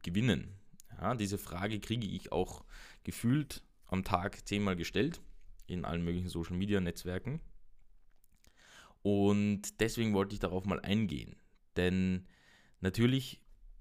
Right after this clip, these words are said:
wenn man ein Unternehmen hat, möchte man Neukunden haben, in welcher Form auch immer. Das gilt jetzt nicht nur für eine Agentur, sondern generell. Es gibt einen Grundsatz, nämlich, äh, wenn du ein Unternehmen aufbauen willst, brauchst du drei Aspekte.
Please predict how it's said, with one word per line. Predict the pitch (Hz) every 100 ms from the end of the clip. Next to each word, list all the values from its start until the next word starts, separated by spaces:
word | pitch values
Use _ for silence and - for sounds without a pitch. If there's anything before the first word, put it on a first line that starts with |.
| -
wenn | 90
man | 92
ein | 98
Unternehmen | 104 104 107 123 117
hat, | 113 -
möchte | 90 90 -
man | 95 92
Neukunden | 78 82 - 95 85 80
haben, | 80 69
in | 76
welcher | 82 90
Form | - 80
auch | 78
immer. | 82 82 - - -
Das | - 76 - - - - -
gilt | 98 101
jetzt | 92 -
nicht | 113 -
nur | 101
für | 98
eine | 78
Agentur, | 85 90 - 131
sondern | 107 87 82
generell. | 92 104 104 107 107 - - - - - - -
Es | -
gibt | 92 -
einen | 85 95
Grundsatz, | - 127 - 127 127
nämlich, | 87 90 90 - -
äh, | 92 92
wenn | 92 92
du | 90 90 87 -
ein | 85
Unternehmen | - 92 87 90 101 104
aufbauen | - - 107 101
willst, | 98 -
brauchst | - 82 -
du |
drei | 87 - -
Aspekte. | - - - - 127 120